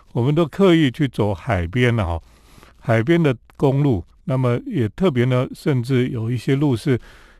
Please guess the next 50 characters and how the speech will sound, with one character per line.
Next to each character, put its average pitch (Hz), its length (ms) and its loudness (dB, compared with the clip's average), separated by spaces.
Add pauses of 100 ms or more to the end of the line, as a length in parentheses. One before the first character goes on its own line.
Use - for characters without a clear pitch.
一 170 60 -4
般 147 200 4
人 110 160 2
不 113 140 -4
会 135 140 4
去 - 240 -2
的 110 100 0
地 107 220 -2
方 98 200 -2
哈， 98 220 -4
甚 156 260 0
至 135 200 -2
呢， 120 220 0 (140)
就 135 160 -2
到 113 260 0
海 95 300 -4
边 117 240 0
哈， 95 180 -2 (480)
沿 120 200 0
着 123 180 0
海 92 280 -4
岸 117 260 -2 (140)
开 113 200 0
车 104 360 -2
啊。 80 100 -8 (760)
那 175 80 0
么 175 80 6
像 185 220 6
宜 156 220 2
兰 110 240 4
哈， 110 300 0
宜 170 140 0
兰 156 420 2
之-， - 160 -12 (260)
我 170 140 -4
们 139 240 -2
在 170 180 4
宜 135 140 0
兰 131 200 2
都 143 120 0
会 143 140 4
走 104 200 -4
这 120 120 -6
个 123 120 -4
高 127 220 -2
速 123 160 -2
公 120 220 0
路， 120 140 0
通 131 340 -2
过 127 280 0